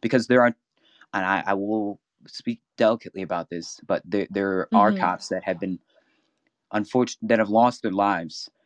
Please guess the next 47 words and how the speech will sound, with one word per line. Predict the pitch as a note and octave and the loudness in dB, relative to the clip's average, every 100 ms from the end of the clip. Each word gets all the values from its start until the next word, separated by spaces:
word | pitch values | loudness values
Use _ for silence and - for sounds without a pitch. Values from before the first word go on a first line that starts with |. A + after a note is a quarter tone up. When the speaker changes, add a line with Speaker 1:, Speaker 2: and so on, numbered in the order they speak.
| _ _ A2+ | _ _ -10
Speaker 1:
due | A2 B2+ B2 | 0 2 2
to | - A#2+ G#2+ | 0 -2 0
the | G#2+ G#2 G2 | -2 -4 0
insufficient | A2+ - G2+ - C3 B2+ A2 - | -2 0 -4 2 0 2 -4 -2
training | B2+ B2 G#2 F#2+ F2 _ _ _ _ _ _ _ _ _ _ _ _ - | 0 0 0 -2 -6 _ _ _ _ _ _ _ _ _ _ _ _ -6
that | A#2 | -2
they | G#2+ | -2
received. | F#2+ F2 - A#2+ D#2 - - - _ | -2 -4 0 0 0 -10 -20 -20 _
And | G#2 G2+ G2 G2 - | -2 0 0 -2 -2
I've, | G2+ G2 - | 0 0 -4
Speaker 2:
Mm-hmm. | - F#3 F#3 | -6 -2 -2
Speaker 1:
th-, | - - - - | -4 -8 -12 -4
because | A#2+ - D3+ D#3+ | -4 2 2 4
they | C3+ | 2
didn't | C3 G#2 | 0 -2
receive | A2 - A#2 A#2 G2+ - | -2 0 2 4 2 0
adequate | G#2 G#2+ - F2+ | 0 0 -2 -6
training, | - F#2+ G2+ A#2+ C#3+ _ _ _ _ _ _ | -4 -2 2 2 -2 _ _ _ _ _ _
they | B2 A#2 A2+ | 0 2 4
essentially | A2 B2 A#2 A#2 G#2 | 2 0 2 0 -2
failed | - C3 A#2 F#2+ | 2 2 4 0
in | G2 | -2
their | F#2+ | -4
fields | - G#2+ G2+ G#2 | 0 0 0 -6
of | G2 | -4
work, | G#2+ F#2 | -2 -2
unfortunately, | F2 - B2+ A#2 - G2 - F2+ | -4 0 0 0 -2 -8 -8 -8
due | G#2 G2+ | -6 -6
to | - G#2 F#2 | -6 -6 -8
the | F2+ | -12
system | - A2+ - F#2+ F2 | -4 -4 -2 -6 -2
not | F2+ E2 | -4 -4
being | F#2 F2+ | -8 -8
able | F2+ | -10
to | - | -10
train | E2+ - G2+ | -8 -2 0
them | F2 D#2+ | 0 -4
in | F2+ | -6
a | E2+ | -2
way | F2+ F2 E2+ | 0 0 -2
that | F2 F#2 | -6 -6
would | - | -4
help | G#2+ - | -4 -4
them | G2 F2+ F2 | -4 -4 -4
gather | F2+ F2+ F#2 | -2 -2 -2
that | F#2+ E2+ | -4 -4
resilience | F2+ F2 E2+ E2 | -10 -12 -14 -16